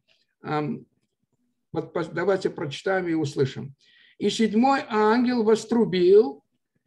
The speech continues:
и раздались на небе громкие голоса, говорящие: «Царство мира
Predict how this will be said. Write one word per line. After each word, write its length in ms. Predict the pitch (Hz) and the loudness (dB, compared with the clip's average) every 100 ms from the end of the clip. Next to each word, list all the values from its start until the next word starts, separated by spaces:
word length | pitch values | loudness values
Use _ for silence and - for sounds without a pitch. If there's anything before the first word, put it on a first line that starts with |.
| - | -4
и 80 | 185 | 2
раздались 640 | 208 175 190 208 233 220 | 4 4 2 2 0 0
на 120 | 202 | 0
небе 400 | 196 208 190 180 | 4 4 6 2
громкие 500 | 156 196 214 185 180 | 2 2 2 2 -2
голоса, 580 | 156 160 165 143 226 240 | -2 -2 -2 -2 0 0
говорящие: 800 | 214 196 190 185 180 190 226 165 | 0 2 2 0 -2 -4 -4 -6
«Царство 640 | - 214 214 196 - 196 175 | -2 0 2 -2 -6 -6 -4
мира 580 | 170 233 240 247 240 | -2 -2 0 -2 -6